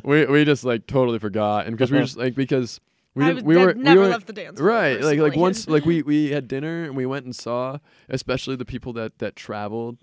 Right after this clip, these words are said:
Speaker 1: um, to come to the wedding and,
Speaker 2: Mm-hmm.
Speaker 1: and re-, felt it and tried, we made a big effort to, to, to welcome and, and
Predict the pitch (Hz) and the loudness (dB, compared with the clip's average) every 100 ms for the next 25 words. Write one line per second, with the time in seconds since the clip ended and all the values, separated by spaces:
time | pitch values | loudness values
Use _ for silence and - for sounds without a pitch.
0 | _ - 107 107 110 - 117 120 110 113 | _ -16 -12 -12 -14 -10 -8 -6 -8 -8
1 | 117 - 110 110 107 117 120 110 110 104 | -8 -4 -2 -2 -2 -4 -8 -8 -8 -6
2 | 92 101 _ 110 107 101 82 - 123 117 | -8 -12 _ -6 -4 -6 -10 -2 0 0
3 | 113 - 117 123 110 110 107 110 101 110 | -2 -6 -6 -6 -6 -6 -6 -6 -4 -4
4 | 110 101 113 123 135 - 113 104 95 - | -4 -6 -8 -10 -10 -8 -6 -6 -8 -10
5 | 101 98 95 - _ _ - 101 95 92 | -8 -8 -10 -14 _ _ -4 -4 -4 -8
6 | - 104 104 110 98 90 90 87 - 90 | -8 -10 -10 -10 -10 -8 -8 -12 -10 -10
7 | 82 85 | -10 -14